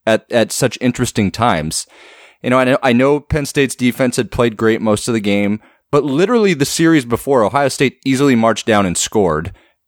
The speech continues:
And so I feel bad for McSorley, like you guys, 'cause he just, he,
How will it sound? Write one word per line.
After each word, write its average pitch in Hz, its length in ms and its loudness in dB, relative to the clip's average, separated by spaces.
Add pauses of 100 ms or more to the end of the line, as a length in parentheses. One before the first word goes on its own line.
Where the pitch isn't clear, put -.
(140)
And 98 500 0 (100)
so 123 160 -2
I 120 100 2
feel 190 180 0
bad 143 260 0
for 135 100 -2
McSorley, 113 720 0
like 98 240 -2
you 110 120 0
guys, 104 420 2
'cause 98 180 -2
he 107 80 -2
just, 98 320 -2
he, 98 240 -2